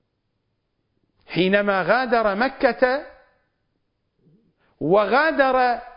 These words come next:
بلاد الكفر والشرك، متوجها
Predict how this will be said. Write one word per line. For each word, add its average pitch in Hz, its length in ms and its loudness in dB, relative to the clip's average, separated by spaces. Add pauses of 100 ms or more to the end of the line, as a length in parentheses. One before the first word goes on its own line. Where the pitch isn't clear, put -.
(880)
بلاد 214 560 0
الكفر 220 680 -2
والشرك، - 800 -2 (680)
متوجها 170 920 -2